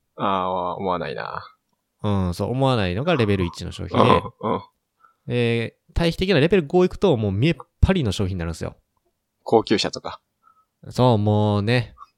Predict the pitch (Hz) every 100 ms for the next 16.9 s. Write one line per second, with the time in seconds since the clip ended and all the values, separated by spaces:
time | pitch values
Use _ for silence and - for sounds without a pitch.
0 | _ - 101 110 107 92 90 - 107 87
1 | 87 127 110 - - 110 110 - - 135
2 | 123 95 80 - 127 123 117 95 78 87
3 | 95 92 87 - 311 - 269 233 - -
4 | - - - - - - - - - 302
5 | 123 135 143 131 - - - 143 127 175
6 | 117 185 214 202 - 208 170 92 85 82
7 | - - - 113 110 113 - - 151 165
8 | 113 147 - - - 156 151 147 98 101
9 | 101 98 90 87 85 82 110 98 95 117
10 | 117 104 92 87 80 95 87 - _ 107
11 | 98 170 123 110 101 - _ 120 120 151
12 | 160 143 127 135 175 147 107 92 156 -
13 | 147 - 165 151 135 143 123 - - 143
14 | - - - - 117 139 147 131 202 190
15 | 190 - - - - - - _ 147 135
16 | 95 87 120 143 135 113 107 98